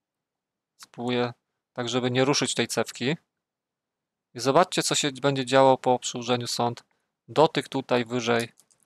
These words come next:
pól, o których mówiłem wcześniej. O,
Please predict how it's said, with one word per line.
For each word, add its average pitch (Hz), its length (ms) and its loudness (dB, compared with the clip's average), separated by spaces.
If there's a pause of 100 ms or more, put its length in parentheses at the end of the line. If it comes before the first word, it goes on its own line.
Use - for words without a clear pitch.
(400)
pól, 110 260 0 (920)
o - 40 -20
których 117 300 -6
mówiłem 147 320 4
wcześniej. - 440 0 (4000)
O, - 120 -16